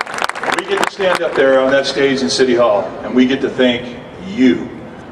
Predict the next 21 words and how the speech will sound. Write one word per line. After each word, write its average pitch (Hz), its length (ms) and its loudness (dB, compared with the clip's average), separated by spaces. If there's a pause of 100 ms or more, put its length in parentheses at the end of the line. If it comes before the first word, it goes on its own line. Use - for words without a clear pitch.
for 117 180 2
the 113 180 4
amazing 123 840 0 (500)
energy 135 520 0 (180)
that - 180 -6
you 131 160 0
give 131 240 4
this 117 260 2
team, 104 380 -2
that - 140 -8
you 127 100 -2
give 131 180 0
this 117 200 2
organization, 113 840 0 (200)
that - 160 -2
you 135 100 -4
give 131 240 2
your 117 100 2
broadcasters. 110 760 0 (380)
There's 117 320 2
nobody 151 840 2